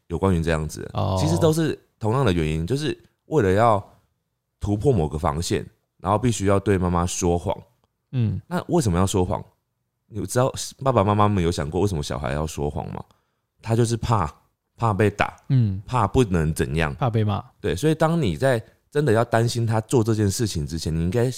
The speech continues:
Speaker 1: 要先想，你担心他做这件事情，你不让他做这件事情，你的目的是什么？你只是不想要他去，不想要麻烦呢？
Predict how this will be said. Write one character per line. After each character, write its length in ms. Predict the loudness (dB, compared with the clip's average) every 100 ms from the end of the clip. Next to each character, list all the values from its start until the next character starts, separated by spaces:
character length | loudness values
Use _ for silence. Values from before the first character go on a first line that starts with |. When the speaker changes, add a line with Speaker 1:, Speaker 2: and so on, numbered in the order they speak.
| -6
Speaker 1:
要 120 | -2 0
先 220 | 2 0
想， 180 | -2 -6 _ -10
你 100 | -2
担 220 | 0 0
心 160 | 0 -2
他 160 | 0
做 100 | 0
这 120 | 0
件 120 | 0 0
事 160 | -2
情， 240 | -4 -6 -8 -16 -10
你 80 | -4
不 140 | 0
让 100 | 0
他 80 | 0
做 140 | 0
这 100 | 0
件 140 | 0 0
事 100 | -2
情， 200 | -4 -4
你 20 |
的 80 | -2
目 180 | -2 0
的 120 | -2
是 100 | -4
什 160 | -6
么？ 140 | -10 -16 _ _ -10
你 80 | -2
只 120 | 0
是 120 | 0
不 160 | 0 -2
想 280 | 0 -4 -2
要 80 |
他 200 | -2 -2
去， 340 | -2 -6 -8 -10 _ -10
不 80 | -4
想 180 | 0 0
要 60 |
麻 240 | 2 0 0
烦 260 | -4 -4
呢？ 160 | -4